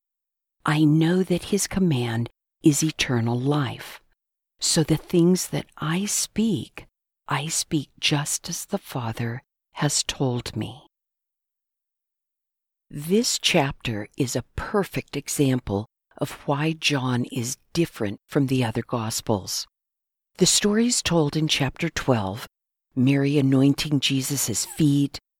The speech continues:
Judas's accusation of waste, the Pharisees' jealousy of Jesus,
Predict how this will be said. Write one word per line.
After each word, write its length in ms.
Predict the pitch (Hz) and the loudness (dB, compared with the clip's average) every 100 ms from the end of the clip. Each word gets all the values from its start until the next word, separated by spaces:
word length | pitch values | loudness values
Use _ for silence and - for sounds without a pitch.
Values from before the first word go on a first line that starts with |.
| _ - | _ 0
Judas's 680 | 147 151 156 - 117 104 - | 4 4 2 0 0 -2 -6
accusation 840 | - 135 - 135 - 123 131 151 131 | -6 -6 -4 -2 0 0 2 2 0
of 140 | 117 | -2
waste, 640 | 117 131 131 151 - - - _ _ - | 0 2 4 2 0 -2 -6 _ _ 2
the 140 | 139 | 2
Pharisees' 680 | - 147 143 147 - 143 123 | 4 2 2 0 0 -2 -2
jealousy 840 | - 123 117 127 135 - 143 131 - | -2 -2 -2 -4 -4 -2 -2 -2 -4
of 220 | 113 - | -6 -2
Jesus, 760 | - 120 127 - 135 139 - | -2 -2 -2 -4 -6 -6 -10